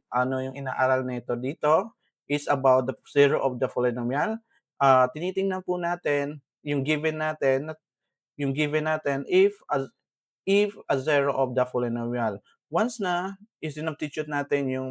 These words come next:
value ng x dito sa ating polynomial, then ang zero siya, is matatawag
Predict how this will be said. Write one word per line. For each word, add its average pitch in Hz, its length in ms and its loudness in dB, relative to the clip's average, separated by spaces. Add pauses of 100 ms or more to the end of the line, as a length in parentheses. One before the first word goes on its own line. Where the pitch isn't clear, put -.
value 127 240 2
ng 185 240 -4
x - 480 -6
dito 139 160 -2
sa 131 240 2
ating 135 160 -2
polynomial, 143 840 -2
then 135 160 0
ang 135 160 -4
zero 139 320 0
siya, 135 240 0 (420)
is 202 480 -4
matatawag 160 480 2